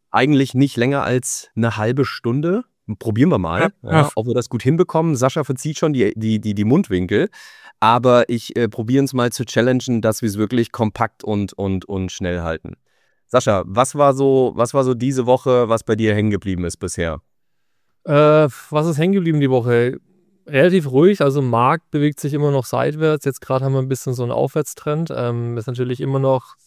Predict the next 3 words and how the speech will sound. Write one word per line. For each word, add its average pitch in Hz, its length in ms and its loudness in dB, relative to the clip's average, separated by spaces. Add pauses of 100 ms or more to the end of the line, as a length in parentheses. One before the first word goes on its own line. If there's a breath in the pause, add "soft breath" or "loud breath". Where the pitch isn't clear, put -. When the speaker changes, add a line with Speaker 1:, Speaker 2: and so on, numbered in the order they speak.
(100)
Speaker 2:
stark 127 680 0 (120)
beeinflusst 131 840 -4
von 123 460 -4